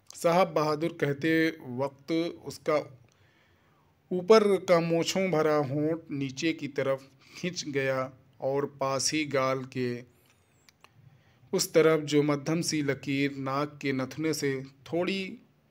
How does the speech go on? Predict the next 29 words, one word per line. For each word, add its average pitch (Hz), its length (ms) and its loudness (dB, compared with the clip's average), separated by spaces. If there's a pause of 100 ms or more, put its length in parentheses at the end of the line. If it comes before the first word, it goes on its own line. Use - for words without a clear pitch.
के 147 120 -2
बालाई 135 500 0
हिस्से 139 340 -4
तक 139 200 -10
चली 143 300 0
आ 123 180 -2
रही 123 240 -6
थी, 120 380 -10 (540)
एक 143 220 -4
लर्जिश 127 760 -2 (160)
के 131 120 -6
साथ 131 280 -2
गहरी 123 420 -6
हो 113 140 -8
गई। 110 180 -10 (920)
गोया 196 320 8
किसी 208 280 0
ने 196 140 0
नोकीले 170 480 0
चाकू 156 460 -2
से 147 340 -2
शीशम 156 480 -4
की 147 200 -8
सांवली 139 600 -6 (520)
लकड़ी 135 360 -2
में 143 200 -2
धार 127 280 -2
डाल 123 380 -4
दी। 113 320 -10